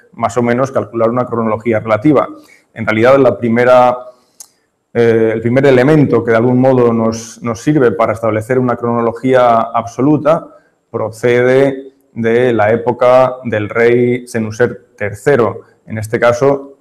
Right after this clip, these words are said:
es precisamente lo que comenté antes, un orto helíaco de, de Sirio que, eh, sirve para calcular en qué momento se hizo esa observación.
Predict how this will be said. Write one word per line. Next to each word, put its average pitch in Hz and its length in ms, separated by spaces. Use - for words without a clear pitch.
es 120 240
precisamente 117 640
lo 131 100
que 113 80
comenté 110 640
antes, 131 600
un 120 500
orto 127 560
helíaco 113 560
de, 107 440
de 107 200
Sirio 160 640
que, 135 640
eh, 107 520
sirve 139 520
para 131 640
calcular 127 920
en 117 240
qué 127 100
momento 131 540
se 156 180
hizo 131 540
esa 110 760
observación. 107 720